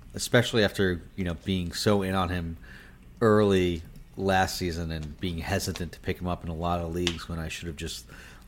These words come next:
listened to my own advice. But, you know, we talked about how the batted ball metrics in the first half, uh,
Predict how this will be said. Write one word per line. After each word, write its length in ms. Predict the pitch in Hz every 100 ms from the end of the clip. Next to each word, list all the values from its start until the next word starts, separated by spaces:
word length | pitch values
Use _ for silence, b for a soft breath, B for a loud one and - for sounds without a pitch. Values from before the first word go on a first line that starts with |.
| -
listened 340 | 107 101 98
to 80 | 87
my 160 | 90 90
own 100 | 85
advice. 540 | 80 90 87 80 - B B B -
But, 360 | 123 107 - - - - - - - - - - - -
you 120 | 107
know, 100 | 98
we 180 | 80 95
talked 360 | - 113 117
about 440 | 104 92 92 92 -
how 600 | 95 90 85 87 82 - - -
the 120 | 85
batted 320 | 90 87 87
ball 160 | 90 87
metrics 380 | 90 - - -
in 60 |
the 80 | 87
first 260 | - 87 -
half, 400 | 90 85 - 82
uh, 300 | 80 78